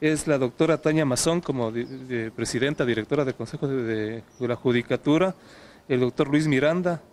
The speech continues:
el do-, la doctora Esperanza del Pilar Araujo Escobar, el doctor Fo-, Frower Bolívar Alcibar Basurto, el doctor Héctor Patricio James Obando, el doctor Lenin Naranjo, el doctor Carlos Medina, el doctor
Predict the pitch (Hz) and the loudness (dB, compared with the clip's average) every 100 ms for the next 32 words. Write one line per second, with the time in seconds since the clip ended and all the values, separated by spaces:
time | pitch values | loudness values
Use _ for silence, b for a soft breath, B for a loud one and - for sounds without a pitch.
0 | - 139 113 120 131 120 113 110 - 147 | -12 -10 -6 -6 -4 -6 -8 -4 0 0
1 | 143 - 127 143 143 151 147 139 117 - | 0 -2 -2 0 -2 -2 -2 -4 -6 -2
2 | 123 143 135 143 139 139 - 123 156 170 | 0 2 2 0 -2 -8 -4 0 0 -2
3 | B B B B 135 120 117 - 143 151 | B B B B -4 -2 -2 0 0 0
4 | 160 - 143 127 131 131 - 139 151 151 | -2 -4 -4 -2 -2 -4 -4 0 2 2
5 | 147 123 123 143 147 131 110 151 143 139 | 2 0 0 2 2 0 -2 -2 0 -2
6 | 143 B B B - 120 170 185 190 175 | -4 B B B -6 -2 0 0 2 -2
7 | 165 - 131 113 113 139 135 147 139 143 | -2 -6 -6 -6 -4 -2 0 -2 -2 -4
8 | 131 - 117 - 135 - 135 117 117 139 | -4 -4 -4 0 0 0 -2 -2 -2 0
9 | 139 127 120 156 165 160 B B B - | 0 -2 -2 0 0 -2 B B B -6
10 | 117 117 110 131 123 135 135 113 139 151 | -4 -4 -4 -4 -2 -2 -2 -2 -2 -4
11 | - 143 123 117 113 131 123 - 131 139 | -4 -4 -4 -8 -4 -4 -4 -6 -6 -4
12 | 123 117 151 160 B B B B B 120 | -4 -2 0 -2 B B B B B -4
13 | 110 110 - 127 135 | -2 -6 -2 0 0